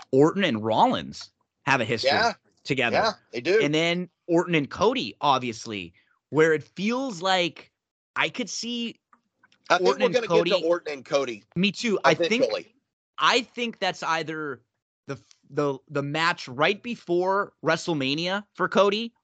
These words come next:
Speaker 1: or
Speaker 2: Or right after.
Speaker 1: Right after, exactly. Right. I, either he wins the t-,
Speaker 2: That would
Speaker 1: right
Speaker 2: be his,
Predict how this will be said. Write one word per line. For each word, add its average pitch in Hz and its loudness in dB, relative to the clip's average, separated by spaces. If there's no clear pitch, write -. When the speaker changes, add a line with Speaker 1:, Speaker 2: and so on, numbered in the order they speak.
Speaker 1:
or 190 8
Speaker 2:
Or - 10
right 135 6
after. 143 0
Speaker 1:
Right 160 2
after, 139 2
exactly. 120 -6
Right. 143 0
I, 160 2
either 156 0
he 143 -10
wins 180 -4
the 233 -6
t-, - -8
Speaker 2:
That 165 2
would - 2
Speaker 1:
right 170 4
Speaker 2:
be 226 -4
his, 202 2